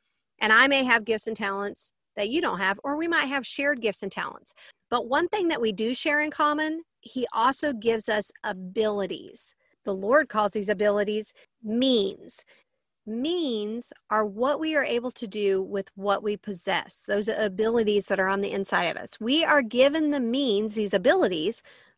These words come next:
by which to accomplish our God-given dreams. And we have the responsibility to develop these means so that we can fulfill our God-given dreams. So let me, let me give you this scripture, because this is where this, this term means comes from.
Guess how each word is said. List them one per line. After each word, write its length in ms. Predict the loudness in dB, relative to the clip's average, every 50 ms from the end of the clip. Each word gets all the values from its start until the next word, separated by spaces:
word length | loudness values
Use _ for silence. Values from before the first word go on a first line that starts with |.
| _ _
by 160 | 4 4 6 6
which 260 | 4 4 2 2 2
to 100 | 2 2
accomplish 400 | 4 4 2 0 0 0 0 0
our 100 | 0 2
God-given 400 | 2 2 0 0 -2 -2 -2 0
dreams. 360 | 0 2 2 2 0 -4 -6
And 140 | -4 0 0
we 80 | 2
have 200 | 2 2 2 4
the 100 | 4 4
responsibility 1160 | 4 2 2 0 0 0 0 0 0 -4 -4 -2 -2 0 0 2 0 0 -2 -4 -8 -12 -14 -18 -20 -20 _ _
to 120 | 0 2
develop 520 | 2 2 2 2 2 4 4 4 2 2 0
these 300 | -2 -2 -2 -2 -4 -4
means 800 | -4 -2 -2 0 0 2 2 2 0 0 0 -2 -2 -4 -6 -10 -14 -20 -20 _ _ _ _
so 280 | -8 -2 2 2 4 4
that 160 | 2 0 -2
we 240 | -2 -2 -2 -2 -2
can 180 | -2 -4 -4 -4
fulfill 460 | -4 -8 -4 -2 -2 0 0 0 0
our 160 | 0 -2 0
God-given 460 | 0 0 0 0 0 -2 -4 -4 -4 -2
dreams. 320 | 0 0 0 -2 -2 -2
So 120 | 0 2
let 120 | 2 2 2
me, 180 | 0 -2 -2 -6 -10 -16 -20 -20 -10 _ 0
let 100 | 2 2
me 80 | 2
give 160 | 2 2 2
you 80 | 4 4
this 160 | 4 4 2
scripture, 680 | 0 -2 0 2 2 2 0 -2 -4 -4 -4 -4 -6 -10 _ _ _ -10
because 260 | -2 0 0 2 4
this 180 | 2 2 2 0
is 160 | -4 -2 0
where 200 | 2 2 4 4
this, 280 | 2 2 0 0 -4 -10 -14 -6
this 220 | -4 -2 -2 -2 -4
term 340 | 0 2 4 4 4 4
means 340 | 2 2 2 2 0 -2 -4
comes 360 | -6 -6 -4 -2 -2 -4 -4
from. 320 | -4 -4 -4 -4 -6 -10